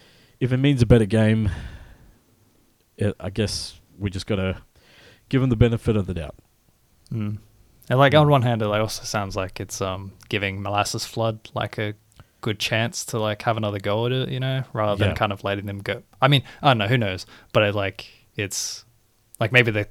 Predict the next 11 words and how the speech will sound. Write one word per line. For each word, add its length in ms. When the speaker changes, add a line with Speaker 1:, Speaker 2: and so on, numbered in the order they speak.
Speaker 2:
thing 140
they 140
were 100
making 340
actually 320
was 300
awesome 520
and, 340
you 80
know, 280
just, 280